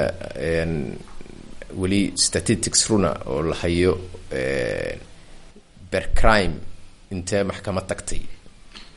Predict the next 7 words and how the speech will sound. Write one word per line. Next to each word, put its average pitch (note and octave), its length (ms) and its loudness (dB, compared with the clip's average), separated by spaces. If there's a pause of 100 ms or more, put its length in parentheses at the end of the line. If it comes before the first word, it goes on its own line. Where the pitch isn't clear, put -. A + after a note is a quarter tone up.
(200)
anigu F2+ 340 -6
ma F2+ 120 0
hayo. E2 260 -2 (280)
Laakiin A2 380 4
markaad B2 360 4
qiyaasto, - 440 -2 (600)
qiyaas F#2 340 2